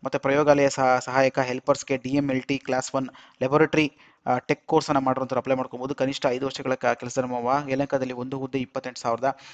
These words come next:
ನೂರು ವೇತನವನ್ನ ಕೊಡ್ತಾರೆ. ಮತ್ತೆ ಗುಮಾಸ್ತ ಕ್ಲರ್ಕ್ಸ್‌ಗೆ ತಗೊಳ್ತಾ ಇದ್ದಾರೆ. ಪದವೀಧರರನ್ನ, ಆ, ತಗೊಳ್ತಾ ಇರುವಂತದ್ದು. ಆ, ಕ್ಲರಿಕಲ್, ಆ, ಟ್ರೇಡ್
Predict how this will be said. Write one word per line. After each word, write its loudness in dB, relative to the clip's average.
ನೂರು 2
ವೇತನವನ್ನ -2
ಕೊಡ್ತಾರೆ. 0
ಮತ್ತೆ -2
ಗುಮಾಸ್ತ 4
ಕ್ಲರ್ಕ್ಸ್‌ಗೆ 4
ತಗೊಳ್ತಾ 2
ಇದ್ದಾರೆ. 2
ಪದವೀಧರರನ್ನ, 6
ಆ, 0
ತಗೊಳ್ತಾ -2
ಇರುವಂತದ್ದು. 0
ಆ, 6
ಕ್ಲರಿಕಲ್, 6
ಆ, 8
ಟ್ರೇಡ್ 6